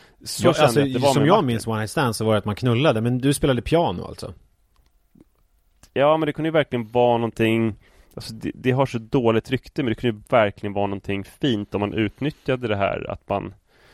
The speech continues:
Speaker 1: att, alltså utnyttjade vad,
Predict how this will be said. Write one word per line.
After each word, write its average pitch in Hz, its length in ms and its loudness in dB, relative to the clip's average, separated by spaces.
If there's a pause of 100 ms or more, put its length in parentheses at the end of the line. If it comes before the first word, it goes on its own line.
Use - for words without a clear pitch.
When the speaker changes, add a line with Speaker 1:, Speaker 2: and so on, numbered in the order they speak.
(680)
Speaker 1:
att, - 380 -8
alltså 117 260 0
utnyttjade 120 760 0
vad, 113 280 2